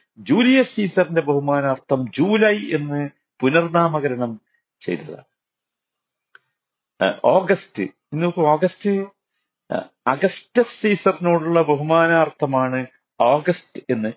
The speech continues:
ആഗസ്റ്റ് എന്ന് പേരിട്ടത്. ഇങ്ങനെ ഓരോന്നും അങ്ങനെ നമുക്ക് പരിശോധിച്ചാൽ മനസ്സിലാക്കാൻ സാധിക്കും. അപ്പോ യഥാർത്ഥത്തിൽ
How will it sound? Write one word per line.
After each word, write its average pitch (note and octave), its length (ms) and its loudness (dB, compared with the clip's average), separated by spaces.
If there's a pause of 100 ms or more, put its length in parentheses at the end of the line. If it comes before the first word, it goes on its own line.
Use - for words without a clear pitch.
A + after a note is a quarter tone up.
ആഗസ്റ്റ് D#3 600 -2
എന്ന് A2 180 -4
പേരിട്ടത്. E2+ 460 -10 (1200)
ഇങ്ങനെ A#3+ 200 4
ഓരോന്നും A3+ 600 2
അങ്ങനെ D#3+ 400 0 (100)
നമുക്ക് D3 220 -6 (100)
പരിശോധിച്ചാൽ B2 540 -6
മനസ്സിലാക്കാൻ F#2+ 540 -10
സാധിക്കും. - 200 -6
അപ്പോ A#3 220 2
യഥാർത്ഥത്തിൽ D#3+ 760 -2